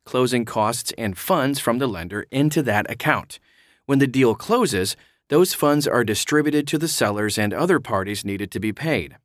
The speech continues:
such as the title company or a real estate agent.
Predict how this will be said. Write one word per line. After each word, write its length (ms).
such 280
as 160
the 100
title 320
company 460
or 240
a 40
real 240
estate 300
agent. 340